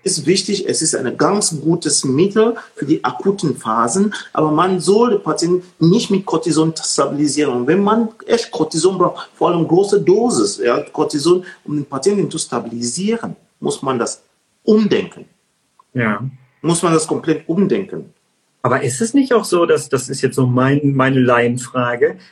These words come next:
Speaker 2: äh, wenn ich die ganze Zeit hier so ein Fünferpaket nehme, ne, äh,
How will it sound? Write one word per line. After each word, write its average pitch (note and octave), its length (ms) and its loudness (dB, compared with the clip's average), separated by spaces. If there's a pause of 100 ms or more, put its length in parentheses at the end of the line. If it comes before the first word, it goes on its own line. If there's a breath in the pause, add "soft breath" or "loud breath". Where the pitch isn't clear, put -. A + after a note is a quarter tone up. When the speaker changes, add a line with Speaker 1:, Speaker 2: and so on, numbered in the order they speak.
(100)
Speaker 2:
äh, C#3+ 300 4
wenn D#3 140 2
ich E3+ 120 -10
die D3 100 -4
ganze G#3+ 320 0
Zeit F#3 280 0
hier E3 140 0
so D3+ 140 0
ein D3+ 60 -6
Fünferpaket A#2+ 800 -2
nehme, G#2+ 320 -8
ne, F#3+ 240 0 (380 soft breath)
äh, D3+ 260 4